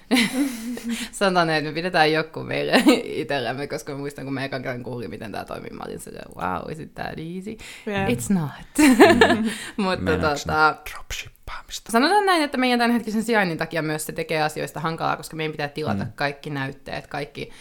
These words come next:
Speaker 3: Mm.
Speaker 1: pi-, monen viikon toimitusajoilla, toimitusmaksuilla,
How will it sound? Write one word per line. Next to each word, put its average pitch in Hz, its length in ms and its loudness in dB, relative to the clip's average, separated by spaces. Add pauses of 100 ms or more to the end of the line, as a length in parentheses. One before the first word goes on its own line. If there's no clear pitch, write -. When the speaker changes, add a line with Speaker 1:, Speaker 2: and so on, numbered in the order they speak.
(260)
Speaker 3:
Mm. 98 200 -4
Speaker 1:
pi-, - 180 -8 (100)
monen 190 280 4
viikon 147 260 2
toimitusajoilla, 139 960 0
toimitusmaksuilla, 143 1200 -2